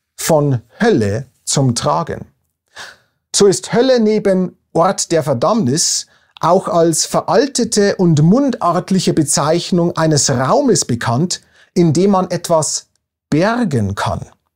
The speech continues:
Zum Beispiel der Raum zwischen Ofen und Wand. Die Hölle ist demnach die Dimension, beziehungsweise später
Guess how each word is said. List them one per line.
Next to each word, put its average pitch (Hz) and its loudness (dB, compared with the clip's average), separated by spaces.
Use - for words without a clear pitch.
Zum 160 2
Beispiel 170 -2
der 147 2
Raum 196 0
zwischen 180 -2
Ofen 143 0
und 156 2
Wand. - -6
Die 170 4
Hölle 269 2
ist 131 -4
demnach 156 2
die 208 0
Dimension, 127 2
beziehungsweise 139 2
später 175 0